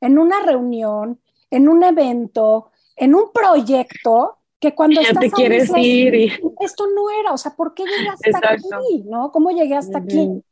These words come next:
Speaker 1: Y creo que tiene que ver con estos juicios que vienen de la dualidad, ¿no? De, "Si estoy aquí, seguro me va a entrar lana". Me viene a la mente algo muy
Speaker 2: O
Speaker 1: importante.
Speaker 2: ya me comprometí, ¿no? Ya,
Speaker 1: Y ahora,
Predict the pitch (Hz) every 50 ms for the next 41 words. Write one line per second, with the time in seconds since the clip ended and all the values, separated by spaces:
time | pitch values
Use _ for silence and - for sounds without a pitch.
0 | _ _ _ _ - 285 269 285 349 359 349 359 - - 349 339 349 339 339 302
1 | 285 277 277 - 294 285 277 262 247 - - 277 269 - _ - 262 262 254 240
2 | - 254 226 214 208 214 240 262 - - - 220 208 226 220 226 233 233 233 226
3 | 208 202 196 190 202 196 196 196 196 196 202 214 208 208 202 202 196 202 226 233
4 | 214 196 196 _ _ _ _ _ - - 240 214 202 - - 220 220 254 302 302
5 | - 302 285 269 254 247 247 285 349 - _ _ _ - - - - 302 247 226
6 | 233 339 403 440 349 294 254 240 240 240 233 - 226 220 214 226 240 254 262 247
7 | 220 185 - _ _ _ _ _ - 254 262 285 294 302 311 330 359 339 285 269
8 | 262 262 254 - 277 269 277 - - _ _ _ _ _ _ - 262 262 262 269
9 | 262 262 254 254 262 269 254 208 214 220 220 226 233 277 302 320 330 302 - 311
10 | 269 233 190 220 220 214 214 202 185 - - 269 254 220 190 190 214 226 269 311
11 | 339 - - 214 196 233 240 240 240 254 240 247 240 240